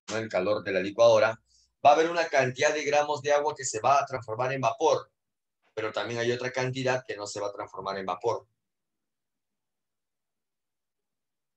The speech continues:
Y eso es lo que se llama composición final.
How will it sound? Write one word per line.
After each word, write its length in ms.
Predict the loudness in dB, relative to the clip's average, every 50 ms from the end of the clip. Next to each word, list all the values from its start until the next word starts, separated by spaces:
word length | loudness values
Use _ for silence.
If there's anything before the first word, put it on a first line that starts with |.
| _ _ _ _ _ _ _ _ -2
Y 60 | -2
eso 180 | -2 0 -2
es 60 | -4 -2
lo 60 | -2
que 140 | -4 -4 -4
se 140 | -4 -4
llama 420 | -4 -4 -4 -2 -4 -4 -4 -6 -12 _ _ _
composición 600 | -8 -6 -6 -6 -6 -10 -10 -10 -12 -12 -14 _ _ _
final. 280 | _ _ -12 -12 -12